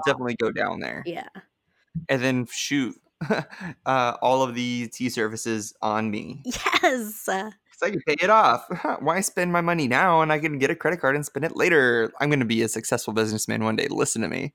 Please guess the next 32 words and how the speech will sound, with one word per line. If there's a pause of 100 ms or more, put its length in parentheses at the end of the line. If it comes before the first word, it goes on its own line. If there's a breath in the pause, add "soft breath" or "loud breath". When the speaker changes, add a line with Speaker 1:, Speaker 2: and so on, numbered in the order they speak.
(140)
Speaker 2:
Do
you
think,
like,
Speaker 1:
<laughs>
Speaker 2:
all
the
influencers,
I
mean,
'cause,
like,
I (100)
do, (500 loud breath)
like,
the
real
big
influencers,
like,
that's
their
job.
And
so,
like,
do
they
just
write
everything
off?